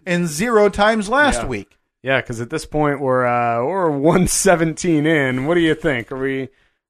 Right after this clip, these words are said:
Speaker 2: I guess we should probably get to Fast Five 'cause we don't wanna, you know, we don't wanna go off track or anything.
Speaker 1: No, no, we wouldn't wanna skip the three, four, seven, seven things we didn't get to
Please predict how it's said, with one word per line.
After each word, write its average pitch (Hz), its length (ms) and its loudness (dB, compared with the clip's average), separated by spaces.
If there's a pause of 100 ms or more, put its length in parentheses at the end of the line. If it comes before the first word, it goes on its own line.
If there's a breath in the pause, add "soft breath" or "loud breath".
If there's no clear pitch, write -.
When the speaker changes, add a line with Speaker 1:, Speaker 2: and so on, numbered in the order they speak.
Speaker 2:
I 131 40 -14
guess 151 180 -6
we 147 80 -2
should 123 160 -8
probably 135 320 -2
get 139 180 -4
to 127 440 -4
Fast 135 280 -2
Five 135 320 0
'cause 127 140 -10
we 170 100 2
don't 180 140 6
wanna, 151 340 0 (340)
you 135 60 -10
know, 135 80 -2
we 135 100 0
don't 185 120 4
wanna 151 160 2
go 139 160 0
off 127 180 0
track - 380 0
or 110 80 -14
anything. 92 340 -16
Speaker 1:
No, 294 220 2
no, 269 140 0
we 180 140 -2
wouldn't 220 360 0
wanna 196 420 2
skip 190 520 -4
the 147 440 -2 (880)
three, 143 260 -20 (440)
four, 135 280 -20 (2250)
seven, 170 460 -4 (220)
seven 233 500 2
things 208 400 -2
we 185 140 -4
didn't 190 280 0
get 175 240 0
to 185 340 0